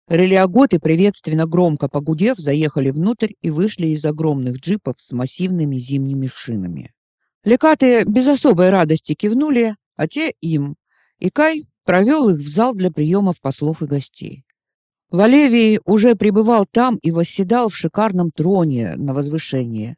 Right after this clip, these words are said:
дубовом кресле тёмно-коричневого окраса готического стиля, с острыми пиками на спине, торчащими вверх по бокам. Варон, как только вошёл, подозрительно стал с особой тягой вдыхать воздух, пытаясь унюхать её изысканные духи.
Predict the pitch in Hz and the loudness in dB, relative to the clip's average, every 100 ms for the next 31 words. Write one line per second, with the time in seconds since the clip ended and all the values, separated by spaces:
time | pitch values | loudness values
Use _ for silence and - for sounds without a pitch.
0 | _ _ 147 170 180 170 160 156 180 226 | _ _ -2 0 2 4 2 2 2 2
1 | - 143 165 156 156 170 156 - 156 151 | 2 0 0 0 0 0 -2 -2 0 0
2 | 156 165 - 175 120 - 117 131 - 120 | 0 0 0 -2 -2 -4 -6 -6 -6 -10
3 | 131 120 123 - - 120 98 98 - _ | -8 -6 -6 -6 -8 -6 -6 -10 -14 _
4 | - - 147 143 131 135 - 131 123 123 | -8 -4 -4 -4 -4 -4 -4 -6 -4 -4
5 | 123 127 - 131 170 185 _ _ _ 117 | -6 -8 -8 -4 -4 -4 _ _ _ -8
6 | 117 143 143 139 123 117 135 127 - 131 | -4 -4 -4 -4 -6 -4 -4 -4 -8 -8
7 | 127 123 120 - _ _ _ 156 202 294 | -10 -10 -14 -16 _ _ _ -2 2 4
8 | 226 190 185 - 175 165 147 170 - 151 | 4 2 0 2 0 2 0 -2 -2 -2
9 | 131 135 151 165 269 - 208 185 175 220 | -2 -4 -4 0 0 0 0 0 0 0
10 | 226 - - 202 170 160 233 262 165 147 | 0 -2 -2 -2 0 -2 -2 -2 0 -2
11 | 143 156 202 233 - 165 214 180 139 127 | -2 -4 -2 -4 -6 -6 -4 -4 -4 -6
12 | - - 139 139 - 139 151 - 151 131 | -10 -6 -4 -4 -4 -4 -2 -4 -8 -8
13 | 135 135 135 147 - 131 135 139 135 - | -6 -6 -4 -8 -6 -6 -4 -6 -8 -10
14 | - 95 | -12 -14